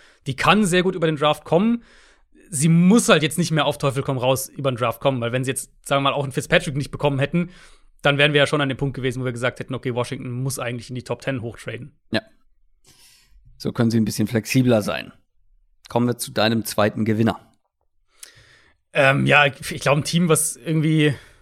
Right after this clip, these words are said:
Speaker 1: ich weiß nicht, ich glaub, es liegt auf der Hand, denke ich. Also ich, ich hoffe, dass die meisten das auch so sehen, aber es sind die Tampa Bay Buccaneers für mich.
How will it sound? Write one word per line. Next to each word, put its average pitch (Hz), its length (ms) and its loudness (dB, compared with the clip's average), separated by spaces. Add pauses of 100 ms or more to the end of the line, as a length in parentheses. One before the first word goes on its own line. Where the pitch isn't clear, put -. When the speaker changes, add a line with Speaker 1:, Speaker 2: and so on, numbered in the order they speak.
(260)
Speaker 1:
ich 110 160 -12
weiß 175 180 2
nicht, 131 100 -2
ich 110 80 -8
glaub, 151 200 0
es 220 100 -4
liegt 220 140 -2
auf 208 120 -2
der 196 120 0
Hand, 226 380 -4 (320)
denke 196 240 0
ich. 233 200 -8
Also 135 120 -6
ich, 131 140 -12
ich 156 140 -4
hoffe, 180 180 0
dass 175 160 -2
die 180 80 -4
meisten 170 300 0
das 143 100 -4
auch 156 120 0
so 170 120 -4
sehen, 170 240 0
aber 135 180 -2
es - 100 -12
sind 139 120 -4
die 139 80 -6
Tampa 139 240 2
Bay 123 160 -2
Buccaneers 120 600 -8
für 117 160 -12
mich. 110 260 -14